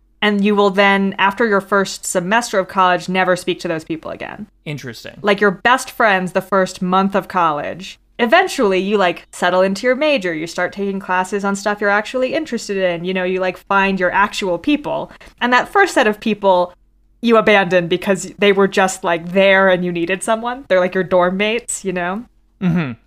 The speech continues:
Speaker 1: I think that's true. Like, there, you go to a new place or you're starting a new thing, and you just, like,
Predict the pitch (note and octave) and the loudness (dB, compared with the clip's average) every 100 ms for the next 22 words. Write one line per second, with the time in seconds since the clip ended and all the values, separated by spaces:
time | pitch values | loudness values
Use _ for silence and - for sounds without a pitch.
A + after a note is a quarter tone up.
0 | _ - D4 G4+ A#4 B4 - A4 B4 G3+ | _ -2 0 0 -2 -4 -4 -2 2 2
1 | E3+ F3+ A3 F#3+ A3 B3+ C#4 D#4 C4 B3+ | 0 -2 -4 -2 -2 0 0 0 -4 -4
2 | G3 F#3+ A#3+ - - F3+ F#3 F#3 - G3+ | -2 0 -2 -6 -4 -2 -2 -4 -2 -2
3 | B3 A#3+ G3+ G3 E3+ E3 G3+ - - _ | -2 -2 -4 -4 -6 -6 -8 -12 -20 _
4 | - G#3 A3+ C4+ D4 A#3 | -4 0 0 0 0 0